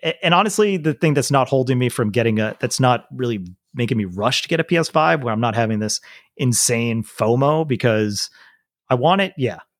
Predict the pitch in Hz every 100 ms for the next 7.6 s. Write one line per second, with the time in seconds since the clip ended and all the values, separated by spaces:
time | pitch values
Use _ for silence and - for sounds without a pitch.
0 | _ - 127 151 165 160 160 156 170 165
1 | 135 - - _ _ _ - 127 139 156
2 | 139 147 156 151 151 147 _ _ - 127
3 | 135 139 - 139 139 139 139 127 _ 143
4 | 135 _ 139 127 113 101 95 87 _ _
5 | _ _ 117 117 - 165 160 143 - 127
6 | 107 151 139 131 123 143 113 101 123 123
7 | 123 127 123 127 147 170